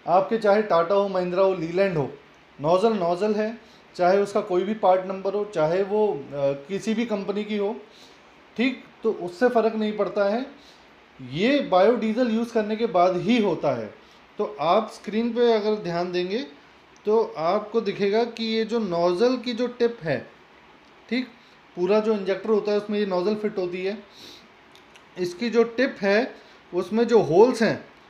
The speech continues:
वो इतने ज़्यादा चौड़े हो गए हैं कि उसमें से बहुत ज़्यादा मात्रा में डीजल निकल रहा है। गाड़ी में शिकायत है कि गाड़ी में ब्लैक स्मोक है और गाड़ी <clears throat> बहुत ज़्यादा, अ, डीजल पी रही है।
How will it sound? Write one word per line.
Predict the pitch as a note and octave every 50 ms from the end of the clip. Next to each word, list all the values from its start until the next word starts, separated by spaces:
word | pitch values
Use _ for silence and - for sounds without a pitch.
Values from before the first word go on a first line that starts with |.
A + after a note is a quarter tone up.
| - - - - - - -
वो | D#3+ G3+ A3+ G3+ A3
इतने | G3 F#3+ - - A3 A#3 B3+ C#4 C#4 A#3
ज़्यादा | F3 E3 F#3 F3 F3 F#3 F#3 A#3+ B3+ B3+ B3 B3 A3 F3 - - - - - - - - - - - - -
चौड़े | - G3 F#3+ G3+ G#3 B3+ C4
हो | A#3 G#3+ G3+ F#3
गए | G3 G3 F#3+
हैं | F#3 F#3 G3 A#3 C4 - - - - - - - - _
कि | A3 A#3 G#3+
उसमें | G3+ G#3+ A3 - A3+ A#3 B3 B3
से | A#3+ C4+ B3 F#3 D3 C3+
बहुत | D#3+ F3 F3 G#3+ B3 C4+ B3+ G3 E3+
ज़्यादा | F#3 A3 A3 A3 A3+ B3 A#3
मात्रा | A3 G#3+ G#3 G3+ G#3 G#3 A3 A3
में | G#3+ A3 G#3
डीजल | G3 F#3+ F3+ F3 G#3 A3 A3 G3+ - - - -
निकल | D3 D#3 D3+ D#3+ D#3
रहा | C#3 B2+ B2+ A2+
है। | A2 A2 A#2 B2 A#2+
गाड़ी | D3+ D#3 D#3+ F#3+ A3
में | A3+ A#3
शिकायत | A3 - - F#3 G3 G3+ G3+ G#3
है | A3+
कि | G3+ G#3+ G#3+
गाड़ी | F#3 E3 E3 E3+ F#3 G#3
में | G#3 G#3+ A3 - D3
ब्लैक | D3 E3 F3 F3+ -
स्मोक | - G3+ G3+ G3+ F#3 F#3+
है | G3+ A3+ A#3+ - - - - - - - - - - - D#3
और | E3 E3 E3
गाड़ी | D#3+ E3+ E3+ F3+ G3 A3+ A#3+ G#3+ -
<clears throat> | A#3 - - A#3 A3 G#3+ G#3+ F#3 D#3+ D3+ - - C3+
बहुत | C3 D3 D3+ F#3+ A#3 G3 F3
ज़्यादा, | G3 G3 F#3+ F#3+ F#3+ A#3 A#3+ A3+
अ, | G#3 D3 - - - - - - - - - - _ - C#3 C#3+ D3 C#3 C#3 C3 B2 A#2+ A#2 A#2 A#2+ A#2+ B2+ C3 C3+
डीजल | D#3+ F3+ E3+ G3 G3
पी | G3 - E3 D3
रही | C3+ B2+ A#2+ A2 G#2+
है। | G#2+